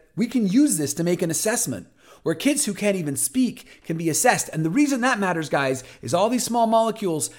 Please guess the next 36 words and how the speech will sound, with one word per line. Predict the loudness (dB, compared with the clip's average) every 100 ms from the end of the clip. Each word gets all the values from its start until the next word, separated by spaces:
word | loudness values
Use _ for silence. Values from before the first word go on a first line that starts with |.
| -10
and | 0
all | 2
these | 2 2
genetic | 4 4 4
therapies | 2 2 0
we're | -2
making | -2 -2 -2
right | -4 -4
now, | -4 -6 -8 -10 2
they're | 4
gonna | 4 4
have | 0
to | -2
go | -2
through | -2
clinical | -6 -6 -6
trials. | -4 -2 -2 -6 -12 -20 -20 _
And | -2
everybody's | 0 2 2 0 0
scratching | 2 2 2
their | 2
head | 2 4
right | 4 2
now | -2 -2
about | 0 0 2
what | 2 2
we | 0
can | -4
study | -4 -2 -2 0
in | -2
a |
clinical | -4 -6 -6 -10
trial. | -12 -14 -18 _ _ _ _ -20 -8
And | -4
Doctor | -2 -4
Frazier | -8 -4 0 0 -2 -4